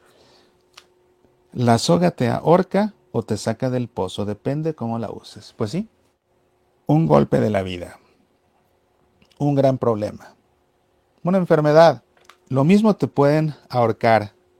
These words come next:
y asfixiar y aniquilar que servirte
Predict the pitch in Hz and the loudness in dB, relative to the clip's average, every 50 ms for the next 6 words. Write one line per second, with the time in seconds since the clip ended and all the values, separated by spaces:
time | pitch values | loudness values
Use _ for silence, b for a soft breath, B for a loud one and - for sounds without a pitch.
0 | _ - 135 117 104 98 - 107 95 - - - 98 95 92 - _ _ _ _ | _ -8 -6 -4 -4 -4 -6 -10 -10 -8 -8 -8 -8 -8 -10 -12 _ _ _ _
1 | _ _ _ _ _ _ _ _ _ _ _ _ _ _ _ _ _ _ _ _ | _ _ _ _ _ _ _ _ _ _ _ _ _ _ _ _ _ _ _ _
2 | _ _ 120 110 107 110 107 104 - 117 123 143 180 226 - - 120 117 - _ | _ _ -4 -4 -4 -4 -6 -6 -4 0 2 2 2 2 0 -6 -12 -16 -16 _
3 | _ - 127 113 - 135 127 131 143 151 156 156 - - 165 190 240 262 | _ -4 -4 -2 -2 -4 -4 -2 -2 -2 -2 -4 -4 -2 -2 -2 -2 -4